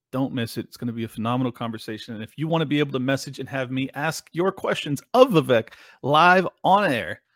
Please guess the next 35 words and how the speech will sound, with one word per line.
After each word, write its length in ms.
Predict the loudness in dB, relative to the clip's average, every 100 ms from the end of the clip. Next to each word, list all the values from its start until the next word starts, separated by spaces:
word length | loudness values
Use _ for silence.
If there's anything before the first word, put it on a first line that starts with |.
| _ _ _
all 140 | -4
you 120 | 0 0
have 100 | -2
to 80 |
do 160 | -4 -4
is 100 | -2
download 300 | -4 -4 -6
the 60 | -6
Converso 640 | -8 -4 -4 -2 -4 -4
app 300 | -2 -4 -4 _
and 180 | -12 -12
text 380 | -4 -4 -4 -8
me 180 | -10 -10
at 140 | -14 -10
five 280 | -4 -4
five 220 | -2 -4 -2
five, 300 | -2 -4 -4
one 240 | -6 -6
seven 320 | -4 -4 -4
five, 340 | -6 -4 -4 -6
eight 160 | -10 -12 _
three 320 | -10 -8 -10 _ _ -6
nine 280 | -4 -2
four. 360 | -4 -6 -8 -10 _ _ -16
Converso 480 | -6 -2 -2 0 -2
is 100 | -2
the 160 | -4 0
most 480 | 2 2 2 -2 -14 _ _
private 420 | -2 0 0 -2 -6
messaging 420 | -8 -6 -6 -6
app 200 | -4 -6 -6
I 160 | -6
have 160 | -4 -6
ever 220 | -6 -4 -4
found. 400 | -4 -4 -6